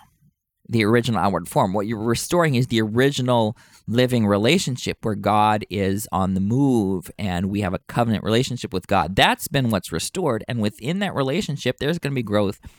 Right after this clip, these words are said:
and development. And part of growth and development, I've, I've been wrestling with my place in the church for a while.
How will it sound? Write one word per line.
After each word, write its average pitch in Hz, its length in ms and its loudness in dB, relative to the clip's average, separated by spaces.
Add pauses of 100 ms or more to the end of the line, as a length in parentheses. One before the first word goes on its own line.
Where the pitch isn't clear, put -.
(280)
and 104 140 -2
development. 95 640 -2 (1500)
And 143 80 -2
part 214 160 2
of 208 80 0
growth 156 220 2
and 135 140 2
development, 120 520 2
I've, 120 380 -2
I've 117 180 -2
been 117 160 0
wrestling 131 400 0
with 117 300 0
my 110 140 0
place 113 320 -2
in 113 60 -4
the 107 80 -2
church - 400 -4
for 107 120 -2
a 107 60 2
while. 113 420 2